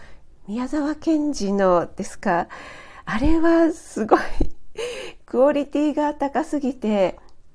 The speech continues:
何重にも音を重ねてるんですよね。素晴らしいなと思って、もう聞き入ってしまったんですけども、あれはやっぱり、あの、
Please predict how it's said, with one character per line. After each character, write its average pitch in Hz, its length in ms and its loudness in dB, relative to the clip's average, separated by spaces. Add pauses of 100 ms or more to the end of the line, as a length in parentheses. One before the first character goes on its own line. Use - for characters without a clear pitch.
(480)
何 294 240 0
重 349 160 2
に 349 140 6
も 285 300 4
音 247 420 2
を 170 100 0
重 240 300 -4
ね 247 160 0
て 254 160 4
る 247 140 4
ん 240 100 2
で 208 100 2
す 196 140 -6
よ 190 80 -4
ね。 196 600 0 (500)
素 - 160 -16
晴 208 160 -4
ら 254 140 -2
し - 140 -6
い 269 160 2
な 220 100 6 (140)
と - 240 2
思 - 100 -14
っ - 40 -6
て、 - 140 -8
も 185 240 0
う 175 40 0
聞 - 200 -12
き - 120 -8
入 269 40 -2
っ 262 40 -4
て 208 120 -8
し - 140 -8
ま 180 60 -6
っ 185 40 -10
た 190 140 -8
ん 175 60 -6
で 165 60 -8
す - 120 -16
け 160 100 -6
ど 156 100 -6
も、 160 300 -4 (920)
あ 196 80 -14
れ 254 100 -4
は 254 100 -4
や 247 80 -4
っ 247 40 -8
ぱ 277 180 -2
り、 233 180 -2 (220)
あ 214 180 -6
の、 208 340 -4